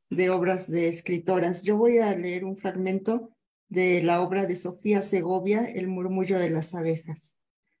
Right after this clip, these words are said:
Al estallar la guerra, Beatriz se había sentido segura en su pequeño mundo, en su vida sencilla,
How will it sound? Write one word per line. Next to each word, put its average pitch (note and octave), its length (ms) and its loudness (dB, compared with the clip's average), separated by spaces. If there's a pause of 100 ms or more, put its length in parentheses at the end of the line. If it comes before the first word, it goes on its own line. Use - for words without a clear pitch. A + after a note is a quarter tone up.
(140)
Al - 380 0 (120)
estallar A3+ 520 4
la C#4 180 4
guerra, G#3 360 4
Beatriz G3 420 2
se G3+ 100 0
había F#3+ 220 2
sentido G#3 480 0
segura G3 480 0
en F#3 80 -4
su - 180 -8
pequeño F3 440 -4
mundo, F#3+ 500 0
en F3+ 140 -4
su F3+ 180 -2
vida F#3+ 300 2
sencilla, F#3 680 -2